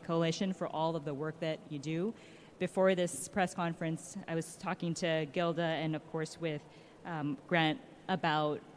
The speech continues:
how do you keep on going in a situation like this? How do you keep on being positive? And the answer was just,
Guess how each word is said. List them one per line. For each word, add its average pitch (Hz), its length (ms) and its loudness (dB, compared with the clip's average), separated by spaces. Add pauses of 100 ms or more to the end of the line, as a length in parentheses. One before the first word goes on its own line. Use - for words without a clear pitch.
(100)
how 190 180 0
do 240 60 2
you 214 100 0
keep 196 200 -4
on 160 180 -2
going 151 540 0
in 165 140 -2
a 156 60 -2
situation 156 560 -2
like 143 240 -2
this? 143 200 -2
How 175 180 0
do 196 60 0
you 202 80 0
keep 175 280 -2
on 165 160 2
being 147 240 2
positive? 139 680 -2 (640)
And 175 400 0
the 175 80 0
answer 185 380 0
was 160 180 2
just, - 380 -6